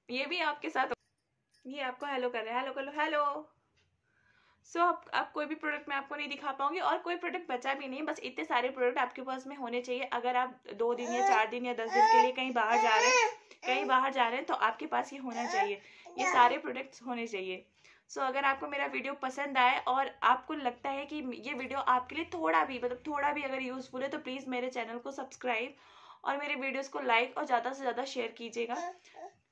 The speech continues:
और ज-, अच्छा, बाय कर दो, बाय कर दो, बाय, बाय कर दो।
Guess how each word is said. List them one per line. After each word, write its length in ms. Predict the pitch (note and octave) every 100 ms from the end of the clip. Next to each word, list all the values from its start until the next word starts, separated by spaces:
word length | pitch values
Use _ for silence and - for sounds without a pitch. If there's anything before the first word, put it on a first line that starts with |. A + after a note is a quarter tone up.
| -
और 180 | A#3+ A#3+
ज-, 260 | B3 A#3+ - A#5+ B5+ C6 C6+ D5+ C5 - - _ _ G#4+ G#4+ G#4+ A4 G#4+ A4 A4 _ _ _ - F4+ F#4+ G4 _ _ _ _ _ _
अच्छा, 180 | A#3+ C4+
बाय 240 | C4 A#3+ A#3+
कर 160 | G#3
दो, 140 | F#3+ G#3
बाय 180 | G#3
कर 120 | G#3 F#3
दो, 160 | G3
बाय, 320 | G3 G3+ G3 G3 _ _ _ _ _ _ _ _ _
बाय 120 | G3
कर 140 | G3 G3+
दो। 220 | G3 A3+